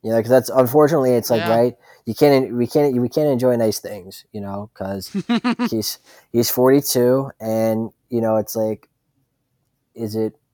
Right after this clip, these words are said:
Speaker 1: you know, you, you have to question it. And I've, I've, I've, I've had my doubt. I've, I've questioned it too. But then again, I'm like, "All right, why would he be,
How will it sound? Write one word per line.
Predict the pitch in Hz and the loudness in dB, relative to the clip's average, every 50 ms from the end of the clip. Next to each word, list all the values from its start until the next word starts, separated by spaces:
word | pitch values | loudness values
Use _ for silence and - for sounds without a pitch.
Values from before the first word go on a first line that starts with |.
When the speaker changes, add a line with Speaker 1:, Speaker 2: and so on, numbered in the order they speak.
| _ - | _ -2
Speaker 1:
you | 180 160 | 0 2
know, | 147 143 143 147 143 - _ _ _ _ _ _ | 2 4 2 2 0 -4 _ _ _ _ _ _
you, | - 156 170 190 | 0 2 2 2
you | 190 185 175 180 196 | 2 0 0 4 4
have | 202 196 - | 4 6 4
to | 202 170 | 2 4
question | - 226 233 196 - 127 113 | 6 6 6 6 2 0 0
it. | 110 113 | 0 0
And | 117 117 | 0 0
I've, | 120 139 147 | 0 0 2
I've, | 120 135 160 156 139 | 2 0 0 0 2
I've, | 127 165 - - - - - | 2 2 2 0 -4 -6 -2
I've | 143 165 202 | 0 2 4
had | 233 214 180 160 | 4 4 4 4
my | 151 131 | 2 2
doubt. | 123 113 117 110 117 - - | 2 2 0 0 0 -2 -4
I've, | - 123 143 139 - | -4 -4 -4 -4 -4
I've | 127 - - - _ _ | -4 -4 -4 -6 _ _
questioned | - - 123 117 - - 123 113 | -4 -2 -2 -2 -4 -6 -8 -6
it | - | -4
too. | - 147 123 | -4 -4 -2
But | 110 113 | -2 -2
then | 120 117 117 | -2 -2 -2
again, | 113 110 113 113 | -2 -2 -2 -2
I'm | 110 110 107 | -2 -4 -4
like, | 107 101 - - - | -4 -6 -6 -8 -8
"All | 110 107 104 | -6 -6 -6
right, | 98 95 92 92 95 95 - _ _ _ _ _ _ _ _ | -6 -6 -8 -12 -14 -16 -18 _ _ _ _ _ _ _ _
why | - - 101 110 120 135 143 | -8 -2 0 2 4 4 4
would | 147 143 | 2 0
he | 127 143 135 127 | 0 -2 -2 -2
be, | 123 120 117 110 104 104 | -2 -2 -2 -2 -4 -6